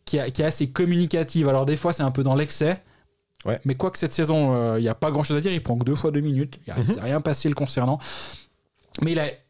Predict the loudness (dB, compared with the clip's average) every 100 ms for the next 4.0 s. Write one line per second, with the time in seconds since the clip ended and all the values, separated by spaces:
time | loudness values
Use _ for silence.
0 | -2 2 2 2 0 0 -2 -6 -2 0
1 | 2 0 0 0 0 0 -4 -4 -6 -8
2 | -10 -4 0 2 2 2 2 2 2 0
3 | 2 0 -2 -16 -20 -20 -20 _ _ -20